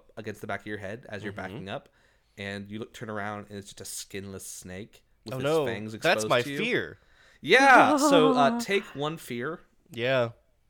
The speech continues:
Speaker 1: Uh, as you kind of let out a little bit of a yelp,
Speaker 3: Hey!
Speaker 1: but then regain your composure. It, it's not terrible. You don't take a harm from it, but you are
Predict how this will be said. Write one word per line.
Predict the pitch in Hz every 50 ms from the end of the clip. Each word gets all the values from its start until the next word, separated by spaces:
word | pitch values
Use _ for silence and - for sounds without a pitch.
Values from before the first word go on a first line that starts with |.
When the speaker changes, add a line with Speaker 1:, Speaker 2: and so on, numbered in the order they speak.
| _ _ _ _ _ _ _ _ _ _ _ _ _ _ _ _ _ _ _
Speaker 1:
Uh, | 117 117 117 113 110 110 104 -
as | 113 113 120 120 123
you | 120 120
kind | 120 131 127 123 117
of | 113 110 107 101
let | - 123 113
out | 113 107 110 -
a | 117
little | 120 117 117
bit | 113 113
of | 110
a | 107
yelp, | 104 104 107 113 123 - - - _ _ _ - - -
Speaker 3:
Hey! | 587 640
Speaker 1:
but | - -
then | 120 110 107 107 110 - _ _ _
regain | - 131 147 160 190 202 202
your | 175
composure. | 147 147 131 - 127 113 113 110 113 110 107 107 - - - _
It, | 127 127 127 _
it's | - 139 -
not | - 156 - - _
terrible. | - - 113 107 107 101 101 101
You | 104 107
don't | 120 -
take | - -
a | - 98
harm | - - 113 104 101
from | 98 - 95 95 98
it, | 98 92
but | - 98
you | 95 98 104 104
are | 104 104 101 95 95